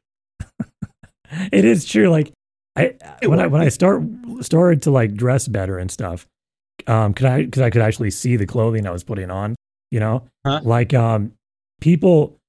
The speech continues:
Speaker 2: people would treat me differently if I was a person in a wheelchair who, you know, dressed just normally or,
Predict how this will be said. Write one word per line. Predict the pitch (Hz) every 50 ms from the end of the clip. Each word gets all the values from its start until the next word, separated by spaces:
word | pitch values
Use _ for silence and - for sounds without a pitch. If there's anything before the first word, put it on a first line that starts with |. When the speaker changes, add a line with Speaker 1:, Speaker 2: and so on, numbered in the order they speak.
| _ _ _
Speaker 2:
people | - 190 190 165 -
would | 214 208 165
treat | - 175 175 165
me | 151 147
differently | 127 110 139 151 147 156 143 127 123 131
if | 123 117 -
I | 120 113
was | 113 107
a | 113
person | - - 143 131 131 127 - 131 123
in | 104 101
a | 101
wheelchair | 104 110 107 110 107 - 117 98 95 92 95 - _ _ _ _ _ _ _ _ _
who, | - 135 120 117 107 107 - _ _ _
you | - 160 156
know, | 135 113
dressed | 101 107 120 117 120 123
just | - 131 101
normally | 107 107 107 110 113 113 113 110 110 107
or, | 98 92 95